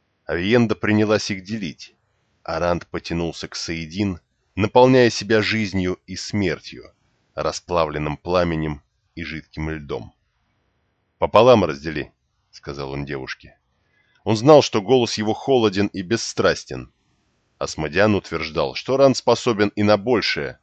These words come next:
но пока ему не удавалось этого добиться.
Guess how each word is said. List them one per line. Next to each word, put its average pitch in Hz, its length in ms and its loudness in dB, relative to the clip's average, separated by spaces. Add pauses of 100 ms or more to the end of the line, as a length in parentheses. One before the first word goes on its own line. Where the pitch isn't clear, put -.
(340)
но 73 240 -6
пока 80 380 -4
ему 76 340 -4
не 73 180 -4
удавалось 85 540 -2
этого 65 240 -14
добиться. 69 540 -14